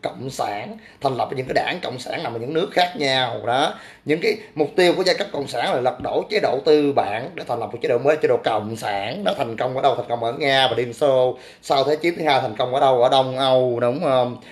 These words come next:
Và phát triển ở đâu? Ở Trung Quốc, trong đó Việt Nam, trong Triều Tiên, Cuba, số nước Mỹ, Latin, châu Phi, mệt quá.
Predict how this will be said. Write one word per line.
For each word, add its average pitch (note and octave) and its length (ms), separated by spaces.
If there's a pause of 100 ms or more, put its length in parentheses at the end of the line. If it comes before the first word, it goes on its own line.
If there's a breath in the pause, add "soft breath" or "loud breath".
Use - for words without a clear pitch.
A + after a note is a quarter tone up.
(180 loud breath)
Và B2+ 100
phát C#3+ 260
triển A#2+ 200
ở - 80
đâu? B2+ 160
Ở C3 80
Trung C3 320
Quốc, C#3+ 240
trong C3+ 120
đó C#3 140
Việt A2+ 260
Nam, A#2+ 300
trong B2 200
Triều A2+ 200
Tiên, A#2+ 380
Cuba, B2 520
số C3+ 160
nước E3 200
Mỹ, A#2+ 100
Latin, C3 500
châu C3 280
Phi, C#3 160
mệt A2 280
quá. C#3 280